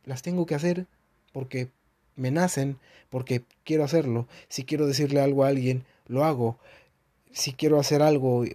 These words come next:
nuevo o probar algo nuevo, lo hago, aunque no sea muy bueno.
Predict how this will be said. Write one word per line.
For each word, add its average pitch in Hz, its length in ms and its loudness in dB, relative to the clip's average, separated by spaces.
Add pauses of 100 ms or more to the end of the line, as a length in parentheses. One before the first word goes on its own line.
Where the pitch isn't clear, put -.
nuevo 127 560 2
o 117 40 2
probar 120 280 0
algo 131 200 2
nuevo, 127 320 2
lo 120 140 4
hago, 139 220 2
aunque 117 240 -2
no 117 80 0
sea 120 120 0
muy 117 160 0
bueno. 120 380 -2